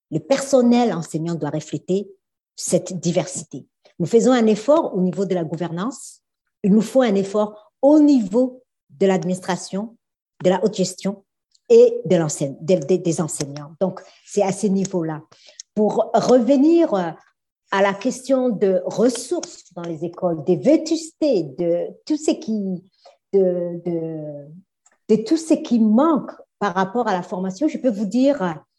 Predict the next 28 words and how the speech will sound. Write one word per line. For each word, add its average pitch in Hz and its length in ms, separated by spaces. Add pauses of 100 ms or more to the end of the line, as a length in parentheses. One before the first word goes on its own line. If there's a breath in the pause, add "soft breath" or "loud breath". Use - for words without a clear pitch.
(600 soft breath)
que, - 200
que 190 240 (120)
à 208 80
la 214 120
Commission 214 460
canadienne, 208 760 (1000)
nous 208 140
coordonnons 233 460
les 233 120
réseaux 226 320
des 180 180
écoles 208 300
de 196 80
l'unesco. 185 720 (480)
Ce - 200
réseau 240 800
international 208 880
est 190 60
formé 202 600
d'étudiants 208 680
et 196 80
de 180 100
professeurs 190 400
de 185 140
plus 226 300
de 214 120
douze 240 920
mille 220 320